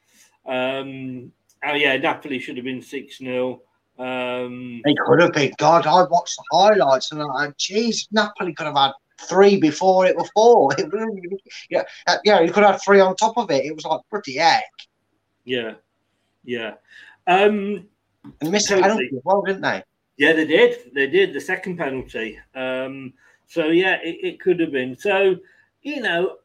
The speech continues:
Speaker 1: yes, I get annoyed like everybody else. And yes, I come on here and do, do, do you know Arsenal Fan T V?
Speaker 2: Yes, of course I do.
Speaker 1: And the guy, I can't remember what's the guy called that runs it.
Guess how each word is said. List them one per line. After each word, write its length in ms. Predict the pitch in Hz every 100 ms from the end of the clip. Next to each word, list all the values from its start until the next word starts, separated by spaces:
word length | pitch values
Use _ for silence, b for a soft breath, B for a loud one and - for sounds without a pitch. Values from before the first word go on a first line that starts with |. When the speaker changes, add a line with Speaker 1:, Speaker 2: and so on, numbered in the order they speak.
| _
Speaker 1:
yes, 380 | 208 277 269 -
I 120 | 233
get 240 | 202 202 196
annoyed 500 | 190 185 185 180 175
like 280 | 170 165 -
everybody 600 | 165 151 151 147 143 143
else. 360 | 127 123 117 -
And 180 | 175 190
yes, 320 | 226 240 -
I 120 | 214
come 280 | 208 196 180
on 200 | 170 156
here 500 | 147 147 147 143 139 _ _ _ _
and 480 | 165 160 160 160 156 _ _ _ _ _ _
do, 120 | 233 -
do, 200 | - 233 180
do 140 | 240 262
you 160 | 220 247
know 280 | 240 226 196
Arsenal 380 | 214 190 - 190
Fan 320 | 185 180 175
T 240 | 170 170 160
V? 320 | 143 98 104 _ _ _ _ _ _ _ _
Speaker 2:
Yes, 280 | 104 78 -
of 60 |
course 260 | - 131 -
I 140 | 104 95
do. 60 | - _ _ _ _
Speaker 1:
And 140 | 156 175
the 60 |
guy, 260 | 170 190 196
I 40 |
can't 280 | - 226 220
remember 200 | 208 196
what's 160 | 196 -
the 80 | 185
guy 260 | 185 175
called 320 | 170 175 170
that 120 | 160 151
runs 320 | 156 131 110
it. 260 | 104 101